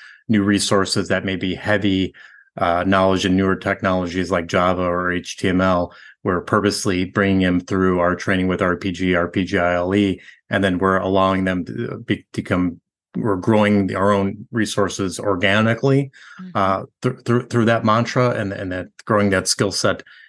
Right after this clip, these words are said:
Speaker 1: internally, um, to, just to try to eliminate the fact that it's,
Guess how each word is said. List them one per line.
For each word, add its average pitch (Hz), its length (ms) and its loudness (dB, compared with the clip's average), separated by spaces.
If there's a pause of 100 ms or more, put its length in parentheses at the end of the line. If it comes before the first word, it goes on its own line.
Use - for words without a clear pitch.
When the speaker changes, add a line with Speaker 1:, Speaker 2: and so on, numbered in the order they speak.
(160)
Speaker 1:
internally, 92 720 0 (440)
um, 90 460 -4
to, 113 120 0
just - 300 -8
to 101 100 2
try 107 240 0
to 98 80 2
eliminate 95 440 2
the 98 80 0
fact 92 320 -2
that 95 140 2
it's, - 320 -8